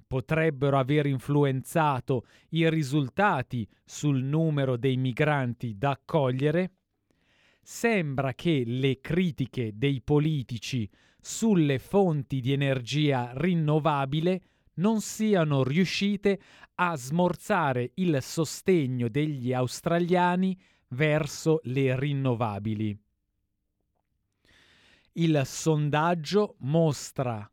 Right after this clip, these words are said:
come il cinquantanove per cento degli australiani veda il riscaldamento globale come un problema serio ed urgente, con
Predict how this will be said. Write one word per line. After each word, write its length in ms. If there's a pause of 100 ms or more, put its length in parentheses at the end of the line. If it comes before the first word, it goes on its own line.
(140)
come 380
il 340
cinquantanove 1160
per 300
cento 720 (320)
degli 600
australiani 1160 (360)
veda 720 (100)
il 400
riscaldamento 1300
globale 840 (420)
come 600
un 380
problema 840
serio 840
ed 240
urgente, 960 (680)
con 340